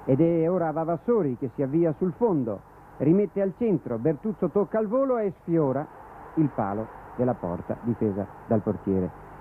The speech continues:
vicentino. Nel complesso forse il Vicenza un gol l'avrebbe anche potuto meritare, ma era una soddisfazione del tutto platonica. Ed ecco il raddoppio, è ancora Mastro Pasqua che a sorpresa batte Galli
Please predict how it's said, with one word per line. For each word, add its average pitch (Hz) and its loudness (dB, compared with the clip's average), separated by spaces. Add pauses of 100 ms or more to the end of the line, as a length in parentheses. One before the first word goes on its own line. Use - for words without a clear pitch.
(180)
vicentino. 160 2 (440)
Nel 165 6
complesso 196 0
forse 196 0
il 165 2
Vicenza 175 0
un 156 2
gol 180 0
l'avrebbe 151 0
anche 175 -2
potuto 156 -2
meritare, 143 0
ma 160 0
era 165 2
una 151 2
soddisfazione 131 0
del 113 0
tutto 127 -2
platonica. 131 0
Ed 151 0
ecco 196 2
il 196 2
raddoppio, 185 -2
è 143 -4
ancora 165 2
Mastro 208 -2
Pasqua 220 -2
che 170 -2
a 165 0
sorpresa 170 0 (320)
batte 170 -2
Galli 147 0